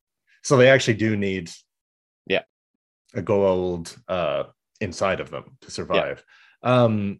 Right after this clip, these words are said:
Speaker 1: now, when it comes to the Goa'uld, they are, um, kind of icky, like, sci-fi, like, like, tentacle
Speaker 2: Yeah, they
Speaker 1: creatures that <laughs>
Speaker 2: they look kinda like snakes, yeah.
Speaker 1: Kinda like snakes, yeah.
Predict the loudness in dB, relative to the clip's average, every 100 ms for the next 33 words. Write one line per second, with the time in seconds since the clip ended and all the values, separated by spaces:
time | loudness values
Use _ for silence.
0 | -4 0 4 4 4 2 0 0 -8 -2
1 | 0 2 0 0 -2 -4 -12 _ -18 -6
2 | -2 0 0 0 0 2 0 -2 -6 -12
3 | _ _ _ _ -8 -4 -4 -4 -6 -10
4 | _ _ _ _ _ -6 2 4 4 2
5 | 0 0 0 2 0 -2 -2 0 0 2
6 | 0 0 -2 -4 -8 -8 -18 _ _ _
7 | _ _ _ _ _ _ _ _ _ _
8 | -4 -4 2 2 2 2 4 4 0 _
9 | _ -16 0 0 2 0 0 -2 -4 -4
10 | -10 -20 -16 -4 -4 -4 -2 2 4 4
11 | 4 4 2 -8 -8 -10 -16 -4 -4 -4
12 | _ _ _ 0 2 4 2 0 -4 -4
13 | -2 0 0 -2